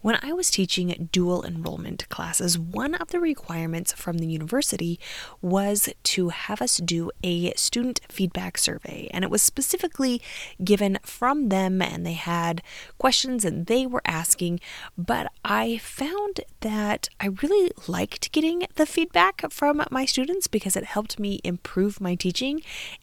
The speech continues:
and, more specifically, helped me find out things that were working and that weren't working that I may have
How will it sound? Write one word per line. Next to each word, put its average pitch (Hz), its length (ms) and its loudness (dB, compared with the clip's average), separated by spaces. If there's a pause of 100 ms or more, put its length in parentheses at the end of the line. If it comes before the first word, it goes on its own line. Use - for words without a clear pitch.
and, 185 400 2
more 190 260 2
specifically, 170 680 0 (320)
helped - 300 -2
me 311 120 0
find 185 560 -4
out 180 300 -2
things 185 380 0 (340)
that 175 80 0
were 180 180 6
working 262 640 0 (180)
and 180 100 -4
that - 100 -4
weren't 170 580 0
working 381 460 2 (340)
that 190 300 4
I 240 600 4
may 269 480 0
have 262 300 2